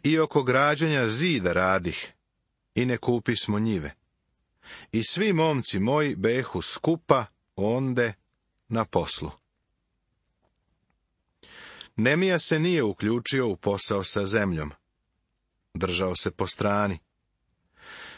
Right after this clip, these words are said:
Nije davao zemlju u zakup, niti je uzimao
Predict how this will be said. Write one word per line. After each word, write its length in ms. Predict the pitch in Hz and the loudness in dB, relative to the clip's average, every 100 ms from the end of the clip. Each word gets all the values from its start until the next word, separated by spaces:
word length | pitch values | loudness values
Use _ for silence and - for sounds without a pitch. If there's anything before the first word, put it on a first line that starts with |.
| - | -6
Nije 300 | 110 151 147 | -2 2 2
davao 480 | 127 131 139 139 123 | 4 4 4 2 2
zemlju 400 | 110 127 117 107 | 0 0 0 0
u 60 | |
zakup, 580 | 95 110 131 147 - - - - _ _ - | 0 2 2 0 -6 -12 -20 -20 _ _ -4
niti 360 | 98 113 - | -2 -2 -2
je 80 | 107 | 0
uzimao 520 | 104 113 135 127 95 | 0 0 0 0 0